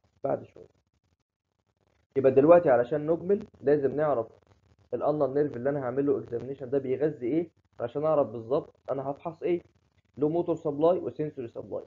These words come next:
موتور سبلاي بيسبلاي الهايبوثينر ماسلز اللي موجودة في الهايبوثينر ايميننس اللي هي موجودة ميديال. في نفس الوقت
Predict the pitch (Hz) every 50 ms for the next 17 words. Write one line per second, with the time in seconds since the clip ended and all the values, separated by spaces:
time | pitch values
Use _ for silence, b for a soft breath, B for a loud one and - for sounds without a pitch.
0 | - - 143 160 156 170 151 - 151 139 135 147 170 180 175 143 139 139 - 131
1 | 123 123 139 151 151 143 135 139 143 151 143 131 120 - - 127 139 147 151 151
2 | - - - _ _ _ _ _ - 139 143 143 - - - _ _ _ _ _
3 | _ _ _ _ _ _ 101 101 _ _ _ _ _ _ _ _ - 123 127 127
4 | 127 123 123 143 - 151 143 - 123 131 143 147 147 117 - - - 135 139 147
5 | 156 151 - - - - 147 139 120 110 101 - - _ - 117 135 143 139 131
6 | 120 107 110 131 147 143 151 151 151 _ _ _ _ 135 143 143 95 104 - -
7 | - - _ _ _ _ _ _ _ _ _ _ _ - 143 165 165 - - 151
8 | 156 170 190 190 - - -